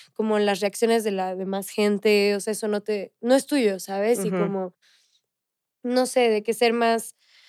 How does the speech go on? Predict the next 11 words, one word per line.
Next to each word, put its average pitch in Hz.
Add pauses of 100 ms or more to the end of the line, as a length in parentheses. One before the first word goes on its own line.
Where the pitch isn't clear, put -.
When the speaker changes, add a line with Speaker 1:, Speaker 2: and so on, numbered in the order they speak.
(160)
Speaker 1:
maduro 254
al, 240
al 214
recibir 220
como 233
cosas 220
de 214
los 196
demás 196
y 208
cuando, 185